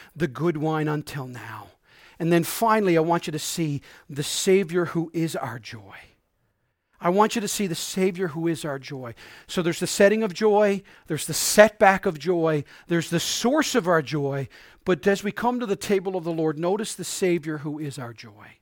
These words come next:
Jesus finishes up by saying in verse eleven these words when it says here in verse eleven, "This is the first of his signs Jesus did at Cana in Galilee and manifested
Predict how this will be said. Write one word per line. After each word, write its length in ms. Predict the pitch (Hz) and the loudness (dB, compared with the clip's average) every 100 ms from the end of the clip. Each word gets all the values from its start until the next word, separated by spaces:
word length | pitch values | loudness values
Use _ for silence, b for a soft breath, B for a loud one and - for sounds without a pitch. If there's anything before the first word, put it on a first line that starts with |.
| _ b b b b b b | _ b b b b b b
Jesus 440 | - 208 220 226 - | 0 0 2 -2 -2
finishes 380 | 214 202 175 | -2 -2 0
up 140 | 190 175 | 0 2
by 100 | 165 | -2
saying 280 | - 180 170 | -2 -2 -2
in 60 | |
verse 240 | 160 165 180 | -4 -6 -4
eleven 460 | 156 151 143 143 b b b | 0 0 -2 -8 b b b
these 460 | 147 185 180 - - | 0 0 0 -4 -8
words 540 | 151 151 147 131 - - b b - | -4 -2 -2 -4 -10 -18 b b -2
when 140 | 160 | -2
it 80 | 147 | -2
says 380 | - 185 180 - | 0 0 0 -2
here 340 | 160 139 123 _ _ _ _ _ _ _ _ - - b | -2 -2 -4 _ _ _ _ _ _ _ _ -20 -20 b
in 120 | 143 139 | -8 -2
verse 280 | 165 170 - | -2 -2 -2
eleven, 520 | 165 165 147 139 120 _ _ _ _ _ _ 147 | 0 2 2 -2 -10 _ _ _ _ _ _ -4
"This 400 | 135 214 240 202 | 6 8 6 0
is 220 | 185 - | -2 -2
the 100 | 180 | -4
first 400 | - 202 208 - | 0 2 2 0
of 80 | 208 | -2
his 120 | 196 | -2
signs 400 | 196 160 147 139 | -2 -2 -4 -6
Jesus 380 | 175 175 196 - | -4 -4 -6 -4
did 160 | 180 | -2
at 140 | 160 - | -4 -4
Cana 260 | 180 180 | -2 -2
in 100 | 185 | -4
Galilee 480 | 160 147 143 139 139 B B B | -2 0 0 -4 -8 B B B
and 320 | 156 143 143 | -2 0 0
manifested 880 | 160 180 190 - 170 156 - 151 | 2 2 0 -2 -2 -2 -4 -6